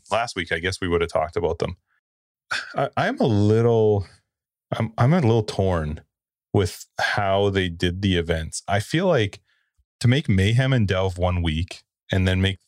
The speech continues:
Flashback three weeks, why not just make them all two weeks or make one of the, uh, make two of them two weeks and one, one week? Like, uh, Mayhem for me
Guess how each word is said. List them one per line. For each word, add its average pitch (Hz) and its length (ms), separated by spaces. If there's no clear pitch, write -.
Flashback 90 540
three 87 300
weeks, 131 440
why 95 280
not 147 260
just - 280
make 98 300
them 95 120
all 92 340
two 90 300
weeks - 600
or 90 220
make 95 280
one 95 380
of 95 120
the, 92 80
uh, 92 180
make 107 220
two 120 300
of 101 100
them 95 160
two 95 200
weeks 92 260
and 90 160
one, 87 220
one 85 180
week? 82 240
Like, 95 280
uh, 110 120
Mayhem 147 600
for - 280
me 101 460